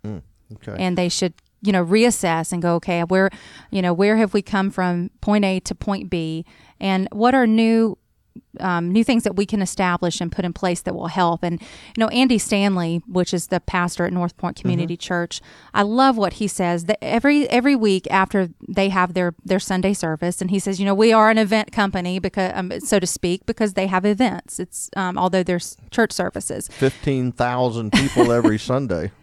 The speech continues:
Speaker 2: Absolutely.
Speaker 1: Right.
Speaker 2: And so one of the things that they do every Monday following their Sunday services is sit down with their team and ask, what can we do better? Every week.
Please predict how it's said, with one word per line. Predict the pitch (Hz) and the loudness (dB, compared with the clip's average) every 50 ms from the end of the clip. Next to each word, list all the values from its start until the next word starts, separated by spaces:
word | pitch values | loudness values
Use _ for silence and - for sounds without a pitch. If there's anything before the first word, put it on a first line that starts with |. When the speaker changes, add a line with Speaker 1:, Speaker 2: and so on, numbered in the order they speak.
| _ _ _ _ _ _ - | _ _ _ _ _ _ -4
Speaker 2:
Absolutely. | - - 180 180 - - 202 185 185 175 185 190 180 175 180 - | -2 0 0 0 0 0 0 2 2 0 0 -2 -2 -2 -2 0
Speaker 1:
Right. | - 208 | 2 2
Speaker 2:
And | 202 196 196 - - - - - - | 2 0 -2 -4 -10 -20 -20 -18 -8
so | - - 269 | -2 2 2
one | 240 254 285 | 4 6 4
of | 339 339 | 4 4
the | - 285 | 2 0
things | - 277 233 220 202 - | 0 0 0 0 0 0
that | 208 - - | -2 -2 0
they | 208 214 | -2 -2
do | 214 185 208 190 185 - - | -2 0 -2 -2 -2 -2 -2
every | 185 185 180 208 214 226 233 | -4 -4 -2 -2 -4 -4 -2
Monday | 226 196 180 175 175 165 170 165 165 175 190 - _ _ _ _ _ _ _ _ _ _ _ _ - - | -2 -2 -2 -2 -4 -4 -4 -4 -4 -6 -8 -10 _ _ _ _ _ _ _ _ _ _ _ _ -8 0
following | - 190 180 180 175 185 190 190 | 2 4 4 4 2 0 0 0
their | 185 180 175 | 0 0 -2
Sunday | 170 - 190 185 180 190 | -2 -2 -4 -2 -2 -2
services | 196 - - 170 165 160 170 160 - 180 165 - - - | -2 -2 -4 -4 -4 -4 -6 -8 -6 -8 -8 -10 -10 -10
is | - 196 - - _ - | -8 -8 -8 -10 _ -18
sit | - - - 247 233 - | -10 -6 -2 -2 0 0
down | 240 202 196 190 185 | 2 2 2 2 0
with | 175 196 196 | 0 0 2
their | 269 277 269 | 2 0 0
team | - - - 185 165 160 160 165 - _ _ - | 0 -4 -4 -4 -4 -4 -6 -8 -12 _ _ -4
and | - 196 196 | -4 -4 -2
ask, | - - 180 165 170 185 - - _ _ _ | -2 -2 -2 -2 -2 -6 -8 -12 _ _ _
what | - 202 208 - - - | 0 2 2 0 0 -6
can | - - 180 175 | -8 -6 -4 -4
we | 170 170 170 170 | -2 -2 -4 -4
do | - 170 165 160 160 170 | -4 -4 -4 -4 -6 -6
better? | - - - - - - - 196 _ _ _ _ _ _ _ _ _ _ _ _ - | -6 -8 -8 -8 -8 -10 -12 -12 _ _ _ _ _ _ _ _ _ _ _ _ -2
Every | 240 254 - 330 311 | 0 2 2 2 0
week. | 294 294 - - - _ _ | 0 -2 -4 -8 -12 _ _